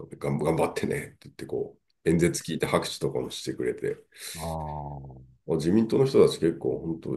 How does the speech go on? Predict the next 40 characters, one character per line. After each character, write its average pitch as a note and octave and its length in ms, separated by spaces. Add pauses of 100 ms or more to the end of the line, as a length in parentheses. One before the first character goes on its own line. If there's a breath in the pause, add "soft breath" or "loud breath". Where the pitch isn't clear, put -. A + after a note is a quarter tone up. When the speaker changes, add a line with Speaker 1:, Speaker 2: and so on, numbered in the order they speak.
(120)
Speaker 1:
い D#2+ 100
い - 20
人、 - 360
い D#2 160
い F2 40
人 B2+ 240
っ - 80
て - 100
い C#2+ 60
う - 120
か、 - 120 (500)
Speaker 2:
う F2 40
ん。 D#2 960
Speaker 1:
よ E2 120
く D2+ 100
毎 D#2 220
日 D2 240
よ C#2+ 100
く B1+ 120
挨 C#2+ 100
拶 D2 340
も C2+ 100
し - 100
た D2 120
し、 - 460 (140)
Speaker 2:
う - 20
ん。 - 40
Speaker 1:
な - 60
ん D#2 60
か - 100
結 D2 200
構 C#2+ 260
応 D#2+ 100
援 D2+ 100
し - 100
て E2+ 100
く E2+ 120
れ D2 100
て - 160
る - 280